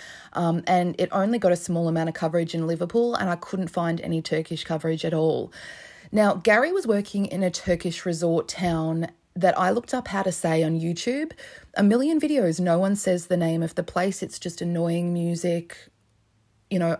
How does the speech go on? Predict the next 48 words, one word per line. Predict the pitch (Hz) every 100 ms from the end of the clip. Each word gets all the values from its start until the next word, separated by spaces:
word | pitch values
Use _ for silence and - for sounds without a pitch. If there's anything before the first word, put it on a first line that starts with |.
| _
or | - 175 170
just | 165 170 -
subtitles. | 165 165 - 180 208 247 262 302 - - - - -
Um, | 190 190 -
so | - 202 196
I | -
Googled | 185 190 202 226 214
it | 190 180 -
and | 185
it's | 175 -
kind | - 196
of | 208
what | 220
I | 202
thought | 180 170
it | 170
would | 170 175
be. | 180
It's | 170 -
called | - 202 -
Ikmela. | - 180 - 170 165 175 208 269 339 339 - - -
It's | - 202 - _
I | 196 202 240
C | 240 - 202 202
with | 196 175
that | 185 180
little | 185 185 180 180
accent | 180 175 - 170 170 165 -
that's | 175
co-, | - 190 170
kind | - 190
of | 180
like | 170
a |
question | 165 165 - 180
mark | 170 165 185
off | -
the | 170
C, | - - 190 269 - - - -
M | 185
E | 180 175
L, | 139 175 165 - _ _ -
M | 214
E | 196
L | 170 165
E | 170
R. | 156 110 - 170 - - - - - - _
So | - 247 247 240 -